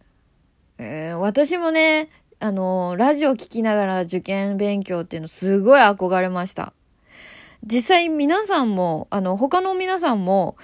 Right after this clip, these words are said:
お便りで、受験生時代の思い出はラジオです、あのラジオですって、すごい励まされてましたとかって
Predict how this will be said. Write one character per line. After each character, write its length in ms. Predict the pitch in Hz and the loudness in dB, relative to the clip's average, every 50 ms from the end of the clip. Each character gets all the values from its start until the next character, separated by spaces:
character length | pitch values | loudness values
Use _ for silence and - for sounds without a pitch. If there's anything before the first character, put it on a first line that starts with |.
| - - - - | -20 -20 -14 -6
お 140 | - 214 214 | -4 -2 4
便 220 | - 320 311 262 | 6 6 6 6
り 120 | 226 196 170 | 4 2 2
で、 320 | 175 180 180 165 - _ - - - - - - | 2 0 0 -2 -4 _ -16 -20 -20 -20 -20 -14
受 120 | - 185 | -12 -8
験 220 | 185 202 220 220 202 | -2 0 0 0 2
生 160 | 226 226 226 | 2 2 2
時 120 | 220 254 | 2 0
代 200 | 247 254 233 214 | 0 2 2 2
の 100 | 196 190 | 0 0
思 220 | 185 190 190 190 190 | -2 -2 -2 -2 -2
い 60 | 185 | -2
出 100 | 196 185 | -2 0
は 260 | 185 185 185 185 185 | 0 0 0 0 0
ラ 180 | 190 208 226 240 | 2 2 2 2
ジ 140 | 214 220 214 | 0 0 0
オ 100 | 196 185 | 0 0
で 140 | 180 180 | 0 -2
す、 140 | 175 - - | -2 -2 -4
あ 80 | 185 196 | -4 -2
の 100 | 202 208 | 0 0
ラ 160 | 220 233 226 | 0 0 0
ジ 140 | 214 208 190 | 0 -2 -4
オ 80 | 175 | -4
で 180 | 160 165 160 160 | -4 -6 -6 -8
す 80 | 165 - | -10 -12
っ 40 | |
て、 180 | _ - - _ _ - - - - - - - - _ _ | _ -20 -20 _ _ -20 -20 -20 -20 -20 -20 -20 -20 _ _
す 300 | - - - 196 196 196 | -16 -12 -6 -2 -2 2
ご 140 | 208 247 254 | 4 4 4
い 60 | 247 | 4
励 280 | 214 220 202 220 226 | 2 2 2 2 2
ま 120 | 240 247 240 | 2 2 2
さ 100 | 262 247 | 2 2
れ 80 | 240 | 2
て 80 | 220 214 | 0 0
ま 160 | 202 190 180 | -2 -4 -6
し 80 | 185 - | -8 -8
た 200 | - 98 - - | -8 -10 -10 -12
と 80 | - - | -16 -20
か 120 | - - - | -20 -20 -20
っ 20 | _ _ | _ _
て 80 | - | -20